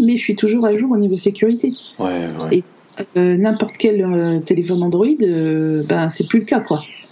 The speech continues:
Speaker 2: Non, même
Speaker 1: Et
Speaker 2: les, même si tu prends les nouveaux, euh, Google a développé son fameux O S Android One, qui est prévu pour être installé sur des différentes machines, mais avoir une, une, une Andro-, une expérience Android pure,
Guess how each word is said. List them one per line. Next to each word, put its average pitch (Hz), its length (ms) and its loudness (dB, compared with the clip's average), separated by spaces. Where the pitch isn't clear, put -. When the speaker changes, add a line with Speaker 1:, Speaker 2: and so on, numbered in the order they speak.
Speaker 2:
Non, 131 240 2
même 113 200 0
Speaker 1:
Et 107 40 2
Speaker 2:
les, 101 280 2
même 110 400 0
si - 120 -8
tu - 120 -10
prends 113 200 -2
les 107 120 2
nouveaux, 104 400 0
euh, 95 100 -2
Google 107 300 0
a - 20 -2
développé 101 340 0
son 101 140 -4
fameux 98 280 0
O 101 120 0
S 101 120 -2
Android 95 220 0
One, 107 300 0
qui - 100 -2
est - 20 0
prévu 110 280 0
pour 110 120 0
être 101 140 -2
installé 98 220 0
sur 98 140 -2
des 92 340 0
différentes 104 420 -2
machines, 151 260 0
mais 117 100 2
avoir 117 240 2
une, 117 220 0
une, 107 280 0
une 107 160 2
Andro-, 104 220 0
une 107 100 0
expérience 107 380 -2
Android 101 180 0
pure, 147 400 -2